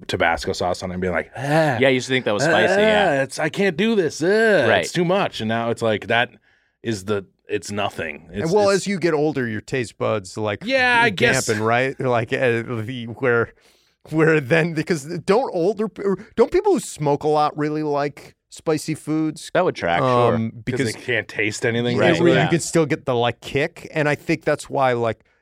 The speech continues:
Speaker 3: as you get older, um, like, uh, the elderly have, like, sweets and stuff. 'Cause,
Speaker 2: Right,
Speaker 3: like,
Speaker 2: right,
Speaker 3: you
Speaker 2: right.
Speaker 3: can, you can still get that, like, sweet sensation or that, like, spicy sensation, even though it, like,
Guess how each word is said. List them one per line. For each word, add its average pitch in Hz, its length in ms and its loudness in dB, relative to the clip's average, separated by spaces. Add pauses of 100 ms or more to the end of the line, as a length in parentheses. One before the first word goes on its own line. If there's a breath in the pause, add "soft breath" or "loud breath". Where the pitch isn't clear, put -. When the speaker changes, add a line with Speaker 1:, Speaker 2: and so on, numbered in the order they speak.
Speaker 3:
as 131 180 0
you 139 80 -2
get 135 120 4
older, 120 480 2
um, 113 260 0
like, 110 260 -4 (640)
uh, - 520 -8
the 117 220 2
elderly 113 1040 2
have, 101 240 -2
like, 104 240 -2
sweets - 500 -4
and 110 120 -4
stuff. 92 420 -2
'Cause, - 100 0
Speaker 2:
Right, 104 120 2
Speaker 3:
like, 101 80 0
Speaker 2:
right, 101 100 0
Speaker 3:
you 104 40 2
Speaker 2:
right. 87 160 0
Speaker 3:
can, - 80 -20 (200 soft breath)
you 120 80 -8
can 113 100 -4
still 120 300 0
get 110 180 0
that, 107 220 4
like, 107 200 -2
sweet 127 360 -2
sensation 101 880 0
or 98 120 0
that, 95 200 0
like, 98 220 -4
spicy 107 440 0
sensation, 107 500 -4
even 98 140 -4
though 92 140 -2
it, 92 120 -8
like, 95 200 -6